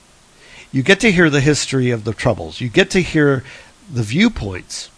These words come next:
of the various factions involved. You get the, you get both sides of the story.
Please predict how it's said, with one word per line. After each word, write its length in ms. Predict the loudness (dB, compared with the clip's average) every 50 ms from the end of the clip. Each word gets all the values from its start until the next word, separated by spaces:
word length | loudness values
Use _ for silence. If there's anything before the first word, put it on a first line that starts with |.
| _ _ _ _ _ _ _ _ _ _ _ _ _ _ _ _ _ _ _ _ _ _ 0
of 340 | 2 4 4 2 0 -4 -10 -12 -18 _ _ _ _ -8
the 160 | -4 -2 -2
various 720 | 0 2 2 4 4 2 2 0 -2 -4 -6 -8 -8 -10 -14 -18 -6
factions 580 | 0 2 4 4 4 2 0 -6 -6 -6 -6 -6
involved. 560 | -6 -6 -4 -2 0 0 0 -2 -4 -10 -8
You 100 | -8 -4
get 300 | 0 0 0 0 0 -4
the, 80 | -10 -8
you 200 | -4 -2 -4 -2
get 320 | 0 -2 -4 -4 -4 -2
both 180 | 0 0 0 2
sides 380 | 4 4 6 6 4 2 -2
of 80 | -8 -8
the 80 | -8 -8
story. 540 | -8 -4 -2 -2 0 0 -2 -4 -8 -14